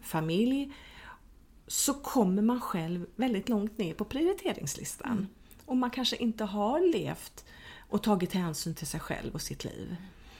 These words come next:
Speaker 1: Så man har tappat bort sig själv helt enkelt, eller
Speaker 2: Mm.
Speaker 1: hur?
Speaker 2: Ja, och just det här, vem vill jag vara?
Speaker 1: Mm.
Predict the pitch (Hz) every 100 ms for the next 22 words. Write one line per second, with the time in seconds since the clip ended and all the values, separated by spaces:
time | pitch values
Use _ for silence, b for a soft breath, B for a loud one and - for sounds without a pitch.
0 | B B B - - - 277 294 320 320
1 | - 277 202 220 - - 523 - 170 160
2 | 160 - - 170 - - 202 254 311 185
3 | - 202 - 247 254 277 277 247 254 247
4 | 226 - 220 196 b b b - 170 156
5 | 147 170 285 320 214 196 190 165 - -
6 | - 175